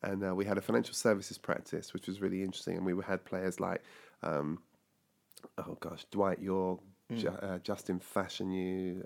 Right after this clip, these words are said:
Speaker 1: uh,
Speaker 2: Oh, wow.
Speaker 1: oh, some really, uh, uh, uh, Hugo, Hugo Ekiog that just
Speaker 2: Yeah.
Speaker 1: recently passed away,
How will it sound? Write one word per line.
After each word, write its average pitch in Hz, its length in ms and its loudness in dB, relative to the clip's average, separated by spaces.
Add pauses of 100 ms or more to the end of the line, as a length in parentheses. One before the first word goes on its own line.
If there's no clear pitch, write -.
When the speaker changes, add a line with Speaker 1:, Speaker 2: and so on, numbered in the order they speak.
Speaker 1:
uh, 78 420 -4
Speaker 2:
Oh, - 40 -4
wow. 120 100 -6 (360)
Speaker 1:
oh, 123 60 8
some 131 260 8
really, 127 180 10
uh, 107 80 8 (100)
uh, 104 140 4 (100)
uh, 95 200 0
Hugo, 104 400 8
Hugo 101 360 4
Ekiog 95 380 -2
that - 120 -6
just - 260 -12
Speaker 2:
Yeah. 117 60 2
Speaker 1:
recently 101 280 2
passed 92 320 -6
away, 95 360 -4